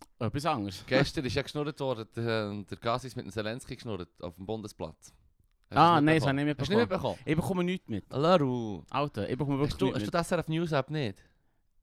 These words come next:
Speaker 1: Ja, nein.
Speaker 2: Mo, die musst du haben, die ist im Fall hure
Speaker 1: Ich
Speaker 2: gut.
Speaker 1: muss.
Speaker 2: Ja, im Fall wirklich.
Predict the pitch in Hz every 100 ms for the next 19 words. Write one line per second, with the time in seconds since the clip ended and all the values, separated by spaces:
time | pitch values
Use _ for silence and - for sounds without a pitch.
0 | - 113 120 131 123 113 113 101 69 82
1 | - - 123 165 - - 127 107 131 185
2 | 214 160 135 147 131 175 135 147 214 143
3 | 104 - _ - 123 147 160 170 190 -